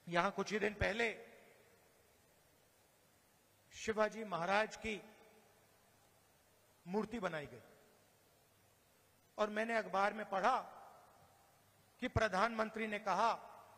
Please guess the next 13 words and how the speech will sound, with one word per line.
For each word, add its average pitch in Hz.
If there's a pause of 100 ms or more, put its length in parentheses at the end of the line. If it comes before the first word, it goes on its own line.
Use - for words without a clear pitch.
(960)
"मैं 202
शिवाजी 214
महाराज 180
से 208
माफी 156
मांगता 139
हूं।" 101 (2750)
अब 254
मैं 311
ये 320
समझना 277
चाहता 254
हूं, 240